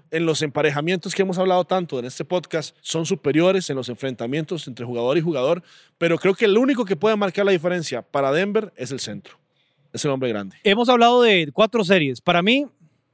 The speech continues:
Speaker 2: Boston va a pasar de Toronto, y a Toronto yo le pongo un traje parecido al de los Nuggets.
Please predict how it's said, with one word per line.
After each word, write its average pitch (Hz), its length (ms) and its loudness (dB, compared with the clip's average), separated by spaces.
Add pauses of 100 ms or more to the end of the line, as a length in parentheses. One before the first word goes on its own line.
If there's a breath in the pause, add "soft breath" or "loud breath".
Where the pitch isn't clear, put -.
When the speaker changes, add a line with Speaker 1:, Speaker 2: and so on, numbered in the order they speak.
(120)
Speaker 2:
Boston 214 400 2
va 208 60 6
a 196 40 -4
pasar 202 280 0
de 190 100 -2
Toronto, 160 480 0 (200)
y 160 120 0
a 170 80 2
Toronto 190 400 2
yo 208 320 4
le 165 120 0
pongo 190 320 0
un 196 120 0
traje 196 260 2
parecido 165 400 -2
al 196 80 0
de 185 80 0
los 147 100 -2
Nuggets. 143 480 -4